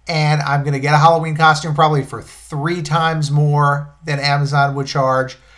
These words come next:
But they've let me no choice. I've already printed the return label. I'm going to return this costume, and Amazon still has me. They have me, <laughs> right? They've got me. I'm not happy. I complained,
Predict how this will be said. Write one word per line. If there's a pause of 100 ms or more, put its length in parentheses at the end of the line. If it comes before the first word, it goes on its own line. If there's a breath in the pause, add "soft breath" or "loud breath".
(600 soft breath)
But
they've
let
me
no
choice.
I've
already
printed
the
return
label.
I'm
going
to
return
this
costume, (480 soft breath)
and (1000)
Amazon
still (200)
has
me.
They
have
me,
<laughs>
right?
They've
got
me. (1500 loud breath)
I'm
not
happy.
I
complained,